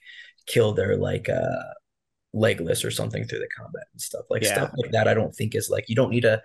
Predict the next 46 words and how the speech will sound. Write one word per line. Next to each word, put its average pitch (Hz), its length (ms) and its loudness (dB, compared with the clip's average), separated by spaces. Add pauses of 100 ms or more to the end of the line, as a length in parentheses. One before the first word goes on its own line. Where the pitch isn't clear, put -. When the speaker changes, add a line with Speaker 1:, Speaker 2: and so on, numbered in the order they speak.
(420)
Speaker 1:
explain 104 680 -2
one 104 200 0
by 104 140 0
one, 107 400 -2
"Oh, - 100 -6
it'd - 120 -4
be 117 120 -4
better 113 300 0
if - 140 -10
you 117 120 -8
do 113 140 -12
this, 120 280 -10
actually, 113 400 -8
it'd 104 80 -10
be 110 180 -10
better 107 220 -4
if 110 100 -10
you 107 80 -8
do 110 140 -6
that. 113 400 -4 (420)
Don't 113 240 4
do 110 100 2
this 107 200 0
'cause 107 160 -8
this 104 120 -2
will 104 100 0
mess 104 220 -4
you 104 160 -4
up." 104 200 -6
You're 110 100 0
not 110 240 0
teaching 110 320 -6
someone 107 300 -4
the 101 80 -8
game. 107 420 -2 (680)
But 110 120 4
I 110 80 4
think 131 260 -2
those 113 240 4
one 110 280 2
things, 107 340 -8
like, 104 240 -4
maybe 107 300 -6
a 104 40 -4
player's 107 500 0
playing 107 580 -4